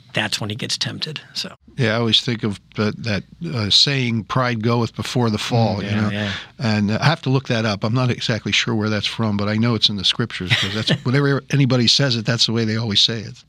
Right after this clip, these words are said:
Speaker 2: But it is true. I mean, I think when, and, you know, if you can, and Sa-, I think F-, Saint Francis de Sales in his introduction, uh, to the devout life talks about this, is when, if you can make, you know, when you get to the point where you start feeling like that, like you're talking about,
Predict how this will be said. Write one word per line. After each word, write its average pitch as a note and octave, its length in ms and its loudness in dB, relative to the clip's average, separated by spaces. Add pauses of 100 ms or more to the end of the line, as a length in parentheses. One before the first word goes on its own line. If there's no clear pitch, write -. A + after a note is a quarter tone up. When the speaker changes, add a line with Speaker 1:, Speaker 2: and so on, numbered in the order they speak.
Speaker 2:
But C3 120 4
it D3+ 80 6
is F3+ 140 4
true. E3 280 2
I G#2+ 80 0
mean, A2 180 2
I A2+ 100 0
think B2 280 0
when, A#2 200 2 (800)
and, C#3 140 2
you D3+ 140 4
know, B2+ 420 0
if C3+ 180 0
you C#3 120 4
can, A#2+ 360 2
and A#2 140 0
Sa-, - 220 2
I B2+ 80 -2
think D3 180 -2
F-, - 260 -4
Saint C3+ 240 2
Francis B2 400 2
de G#2+ 100 -2
Sales B2+ 380 2
in G#2 140 0
his G#2+ 220 2
introduction, A2+ 640 2 (560)
uh, A2+ 140 0
to A2+ 160 0
the G#2 80 0
devout A2+ 340 0
life A#2+ 240 0
talks - 320 0
about A2 280 -2
this, G2+ 200 2
is G2+ 100 -4
when, G#2+ 180 -2 (380)
if - 160 -2
you D#3+ 140 4
can D#3+ 280 4
make, C3+ 340 2 (400)
you D#3 100 2
know, B2+ 120 4
when B2 120 4
you D3 100 4
get C#3 260 0
to C#3 100 0
the A#2 80 0
point A#2+ 240 0
where A#2 100 2
you A#2+ 80 4
start B2 300 0
feeling C3+ 340 2
like C#3+ 200 0
that, D3 200 0
like A2 160 -4
you're A2 60 0
talking A#2+ 360 0
about, C3+ 360 0